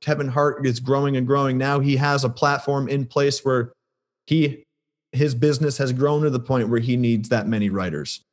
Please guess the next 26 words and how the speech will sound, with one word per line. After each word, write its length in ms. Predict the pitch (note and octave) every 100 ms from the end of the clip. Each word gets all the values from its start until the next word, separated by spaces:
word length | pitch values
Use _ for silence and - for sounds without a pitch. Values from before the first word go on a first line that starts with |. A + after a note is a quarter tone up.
| _ _ _ -
But 180 | B2 B2+
I 80 |
think 240 | C3 E3 C#3+
a 40 |
lot 240 | B2+ C3 D3
of 100 | C3+
artists 500 | B2 C3 B2 - - -
think 220 | C3 B2
that, 140 | A#2
"Well, 160 | A#2+ C3
I'm 200 | C#3 C#3+
this 180 | D3+ C3
talented, 500 | - D#3 F#3+ C3 C3 - -
I 220 | C#3 D3
should 180 | - D3+
have 380 | G3 G#3 C3+ - - -
eleven 540 | C#3 C#3 C3 _ B2+
fucking 320 | A#2+ B2+ A#2 A#2+
writers 320 | A#2 A2 A2
on 200 | A2 G#2+
staff, 380 | G#2 A2 F#2+ - - -
and 120 | D3
I 60 |
should 200 | D#3 D3+
have 280 | D#3+ E3+ F3
these, 180 | F3 D3